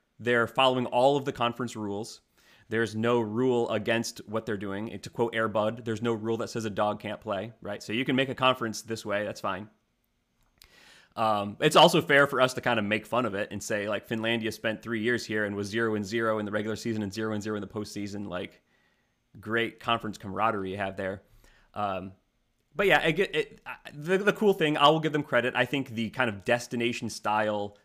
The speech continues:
conference tournament is probably cool for the athletes. If you're from Virginia and you get to go to Santa Cruz, California and play a tournament in that G League arena that's there, I think that's probably cool. That's a cool thing to do.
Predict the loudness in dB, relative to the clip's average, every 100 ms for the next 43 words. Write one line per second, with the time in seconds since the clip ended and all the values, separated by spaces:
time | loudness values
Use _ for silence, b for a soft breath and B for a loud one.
0 | b -4 -2 -2 -6 -8 -10 -6 -4 -2
1 | -6 -4 -6 -2 0 0 -2 -8 -6 -6
2 | -6 -6 -4 -4 -4 -6 -12 -12 -20 B
3 | B -4 -4 -4 -4 -4 -2 0 0 -2
4 | -4 -6 -4 -2 -2 -2 -6 -6 -6 -6
5 | -6 -6 -6 -8 -6 -4 -4 -4 -8 -6
6 | -4 -6 -6 -8 -8 -6 -6 -4 -6 -10
7 | B B B B -4 -2 -2 -4 -8 -10
8 | _ -4 -4 -2 -2 0 0 0 0 0
9 | -2 -2 -4 -4 -4 -4 -4 -6 -6 -4
10 | -2 -2 -4 -8 -6 -6 -6 -8 -8 -8
11 | -6 -6 -4 -6 -6